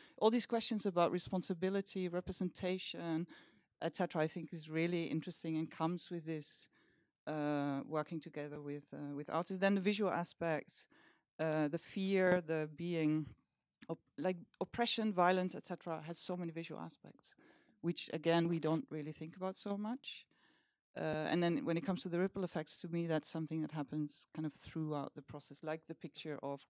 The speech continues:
Q Cool just sitting there, like, and there's so much she's learning there. So if we, if we think about impact, I guess that's what I'm gonna say. If we think about impact in different ways from how we usually think about impact, it's about how do we transform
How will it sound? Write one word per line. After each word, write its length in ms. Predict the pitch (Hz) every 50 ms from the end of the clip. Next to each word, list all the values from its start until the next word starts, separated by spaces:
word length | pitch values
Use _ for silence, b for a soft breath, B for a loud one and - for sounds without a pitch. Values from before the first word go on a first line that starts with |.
| _ _ _ -
Q 140 | - 160 151 -
Cool 360 | - - 160 156 147 143 147
just 320 | 139 - 147 147 - - - - B B B B B B B B B B _ _
sitting 400 | - - 175 165 180 147 147 143
there, 300 | 135 135 135 123 123 135 -
like, 120 | - - _ _ - _ b b b b b b b _ _ _
and 320 | - 151 151 151 147 151 143
there's 140 | 147 147 -
so 380 | - - - 156 151 160 160
much 200 | 151 151 143 139
she's 260 | - - 151 139 -
learning 360 | 143 139 139 143 156 165 175 175
there. 120 | 180 185
So 280 | 185 - - 160 151 151
if 200 | - 156 - 175
we, 240 | 170 160 160 - -
if 100 | - - 208
we 60 | 208
think 240 | - 269 269 302 262
about 220 | 202 202 190 -
impact, 340 | - 202 202 190 196 175 -
I 60 | 165
guess 180 | 160 170 170 -
that's 200 | - 170 - -
what 60 | 170
I'm 100 | 165 160
gonna 160 | 156 160 151
say. 180 | - - 160 156
If 100 | 143 143
we 60 | 160
think 180 | - - 165 165
about 160 | 151 151 - -
impact 720 | 165 175 170 - - 165 156 151 147 - _ - - - - b b b b b b b b b b _ -
in 120 | 170 175
different 400 | 156 180 180 - - 170 156 139
ways 240 | 147 147 143 135 -
from 160 | - 143 147
how 140 | 139 151 147
we 100 | 139 147
usually 280 | 156 151 143 - 139
think 200 | - - - 143
about 180 | - 127 - -
impact, 560 | - 135 139 - - - - - _ - - - b b b b b b b -
it's 240 | - - - -
about 520 | 196 175 156 - 175 170 175 175 170 175 - -
how 320 | - - 160 160 170 180
do 120 | 180 190 180
we 140 | 170 175 170
transform 1200 | - - - 165 160 156 147 - - - - - 160 165 160 160 165 160 160 160 156 156 156 147